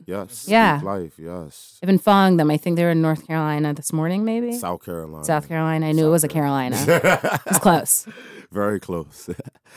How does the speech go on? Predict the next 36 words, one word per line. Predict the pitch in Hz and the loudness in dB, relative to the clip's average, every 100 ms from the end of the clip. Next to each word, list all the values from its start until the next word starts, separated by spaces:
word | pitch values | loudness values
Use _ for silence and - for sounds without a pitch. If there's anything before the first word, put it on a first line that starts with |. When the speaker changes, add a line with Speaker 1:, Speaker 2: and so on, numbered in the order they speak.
| - - - - | -20 -20 -14 -2
Speaker 1:
But, | 113 107 | 0 0
uh, | - 107 104 101 | 0 0 0 -2
it, | - 110 - | -4 -6 -4
it's | 107 | -4
def-, | 87 117 117 | -2 -2 -2
I'm | 113 113 | -4 -2
glad | 101 113 110 | -2 -2 -2
that | 104 98 _ _ _ | -4 -6 _ _ _
we | 101 113 | -4 0
are | 107 107 101 | 2 2 2
having | 98 90 90 | -2 -2 -4
that | 87 | -6
type | - 87 | -6 -6
of | 82 76 | -6 -8
platform | 92 85 - 82 80 76 | -6 -6 -8 -10 -8 -8
because | 76 - 85 78 76 - - | -12 -10 -8 -8 -10 -16 -16
I | 82 | -14
definitely, | 73 85 82 80 78 73 73 | -10 -10 -10 -10 -10 -10 -12
um, | 69 71 69 67 - _ _ _ _ _ _ _ _ _ _ _ _ | -14 -14 -16 -18 -20 _ _ _ _ _ _ _ _ _ _ _ _
'cause | - 90 | -12 -6
where | 104 | -4
I'm | 110 107 | -4 -4
at, | 101 90 - | -4 -6 -8
I'm | 98 101 | -8 -6
at | 95 | -6
a, | 87 | -8
um, | 80 85 82 80 78 78 | -10 -10 -10 -10 -12 -16
core | - 107 107 101 | -6 -2 -2 -4
agency | 107 110 110 107 117 113 | -6 -6 -8 -10 -10 -8
where | 95 92 | -6 -6
they | 87 | -6
know | 82 95 | -4 -4
I'm | 104 | -4
a | 104 | -6
medical | 104 113 117 120 | -6 -6 -6 -8
patient, | 113 123 127 - 131 107 | -8 -6 -8 -8 -12 -12